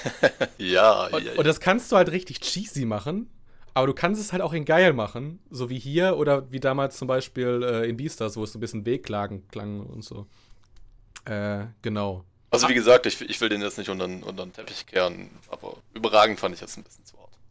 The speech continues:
Speaker 1: Zu
Speaker 2: Ja,
Speaker 1: hoch.
Speaker 2: überragend ist auch nur eine acht von zehn, okay?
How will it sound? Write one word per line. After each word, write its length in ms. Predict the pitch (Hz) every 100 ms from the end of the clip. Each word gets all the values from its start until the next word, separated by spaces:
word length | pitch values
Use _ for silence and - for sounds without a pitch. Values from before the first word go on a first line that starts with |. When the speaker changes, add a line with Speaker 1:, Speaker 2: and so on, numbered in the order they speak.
| - - -
Speaker 1:
Zu 200 | - 98 - _
Speaker 2:
Ja, 140 | - 123
Speaker 1:
hoch. 80 | 117
Speaker 2:
überragend 520 | 113 110 98 104 127
ist 120 | 104
auch 120 | - 101
nur 120 | 113
eine 100 | 110
acht 160 | 90
von 140 | - -
zehn, 260 | - 107
okay? 300 | 101 - 101